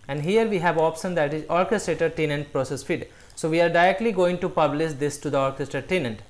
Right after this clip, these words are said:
So click on next and click on publish. So because we have selected learning folder in the U I path, U I path Studio, so it, this process will be,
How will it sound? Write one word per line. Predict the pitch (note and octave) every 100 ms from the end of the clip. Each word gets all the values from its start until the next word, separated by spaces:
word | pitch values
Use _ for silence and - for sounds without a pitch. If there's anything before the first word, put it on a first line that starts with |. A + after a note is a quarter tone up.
| - - - -
So | -
click | D3+ D3 C3+
on | C3
next | C#3 G3+ - - - -
and | A3+ A3
click | D3 B2+
on | C3
publish. | B2+ F3 A#2 A2 - - - - - - - - - - - - - - - -
So | F3+
because | D3+ D3+ F#3 F3+
we | F3 F3
have | F#3 F3+ F3 -
selected | F#3 F#3 F#3+ A3
learning | F#3+ F3+ G#3+ A#3
folder | - E3+ D#3+
in | D3+ D#3
the | D#3
U | D3+ D3
I | D#3
path, | D#3 D3+ - - - - C3
U | C#3+ D3
I | D3
path | D#3+ D3
Studio, | - A3 D3+ C3 F3+ - - -
so | - E3
it, | D#3 - C#3
this | G3+ A#3 - - - -
process | - F3 E3+ F#3 D3+
will | D#3 D3
be, | C#3+ C#3+ D#3+